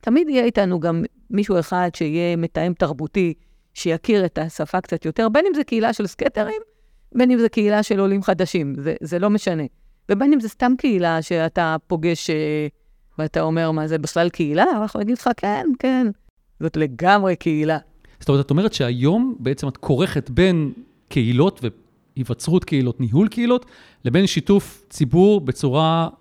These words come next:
Speaker 2: אפקטיבית. זאת אומרת, את אומרת, אי אפשר כבר ל-, לוותר על, על, על אחד,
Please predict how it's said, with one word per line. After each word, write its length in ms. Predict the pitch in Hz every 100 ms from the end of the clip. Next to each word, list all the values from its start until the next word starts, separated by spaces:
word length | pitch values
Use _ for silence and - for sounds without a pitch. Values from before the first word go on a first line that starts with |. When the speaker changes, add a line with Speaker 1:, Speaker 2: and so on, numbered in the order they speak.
| -
Speaker 2:
אפקטיבית. 580 | - - 214 156 110 -
זאת 100 | -
אומרת, 160 | 120
את 60 | 113
אומרת, 180 | 165 - _ -
אי 80 |
אפשר 160 | 226 196
כבר 280 | 165 151 143 _ _ _ _ -
ל-, 260 | 131 143
לוותר 300 | 139 143 170
על, 100 | 147 139
על, 240 | 139 139 -
על 200 | 131 127
אחד, 260 | - 196